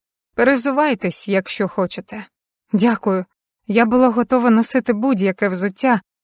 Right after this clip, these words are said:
тільки б на ньому не було підборів». Жінка кивнула і перейшла до роздачі наказів. Фронт робіт такий. Хлопець береться за прибирання загонів,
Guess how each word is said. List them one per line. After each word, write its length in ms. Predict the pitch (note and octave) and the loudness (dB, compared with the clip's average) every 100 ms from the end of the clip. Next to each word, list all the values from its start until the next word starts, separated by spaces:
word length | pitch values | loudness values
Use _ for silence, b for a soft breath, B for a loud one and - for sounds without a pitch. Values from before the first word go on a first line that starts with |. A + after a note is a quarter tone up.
| - | -6
тільки 360 | C#4+ B3 - | -2 -2 -2
б 80 | A3+ | 0
на 160 | A3+ A#3 | 2 4
ньому 300 | B3 A#3+ A3+ | 4 4 4
не 120 | A3 | 2
було 260 | G3+ A3+ G3 | 2 0 0
підборів». 720 | A3 F3+ F3+ E3+ D#3 - - _ _ _ | -4 -4 -4 -4 -6 -16 -20 _ _ _
Жінка 400 | G3+ G#3+ C#4+ A#3 | -2 2 2 2
кивнула 500 | G3+ G3+ G#3 B3 B3+ | 0 2 4 4 4
і 120 | A3 G3+ | 2 0
перейшла 600 | G3+ G3 F#3+ A#3 B3 G#3+ | 0 0 0 2 2 2
до 180 | A3 C#4 | 2 4
роздачі 520 | A#3 F#3+ G#3 G#3 G#3+ | 4 2 0 0 0
наказів. 680 | F#3 - E3+ D#3+ D#3+ - - _ _ _ | -2 -2 -10 -10 -14 -16 -20 _ _ _
Фронт 420 | - A3 A#3 C#4+ B3 | -6 0 4 4 4
робіт 400 | G#3+ F#3+ G#3+ - | 2 2 -2 0
такий. 540 | G3 - F3 D3+ - _ _ _ _ | -2 0 -6 -8 -12 _ _ _ _
Хлопець 500 | - A3+ B3 B3+ G3+ | 0 2 4 2 0
береться 500 | F#3+ G#3 C4 - G#3+ | 2 4 2 2 0
за 140 | G#3+ | 0
прибирання 600 | A#3 A3+ G3 A3 A3+ G#3 F#3+ | 2 2 4 4 4 4 2
загонів, 640 | G3+ F#3 E3 D#3 - - | 0 0 -2 -6 -14 -20